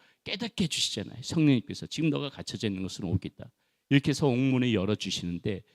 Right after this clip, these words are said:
근데 우리가 여기서 생각해 봐야 되는 거죠. 그렇다면 왜 주님께서, 왜 성령님께서 이렇게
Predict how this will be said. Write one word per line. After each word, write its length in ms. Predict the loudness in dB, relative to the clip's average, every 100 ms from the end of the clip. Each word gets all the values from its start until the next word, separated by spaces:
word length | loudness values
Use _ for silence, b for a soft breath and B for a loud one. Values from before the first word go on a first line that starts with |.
| b b
근데 200 | 6 8
우리가 260 | 8 8 4
여기서 300 | 4 2 0
생각해 420 | 4 4 4 0
봐야 180 | 0 -4
되는 120 | -6
거죠. 220 | -6 -10 -4
그렇다면 460 | -4 0 2 4 6
왜 160 | 6
주님께서, 840 | 6 0 -2 -4 -6 -8 -6 -6 -10 b b 2
왜 180 | 6 6
성령님께서 760 | 4 2 4 2 0 -2 -2
이렇게 460 | -2 -4 -4 -2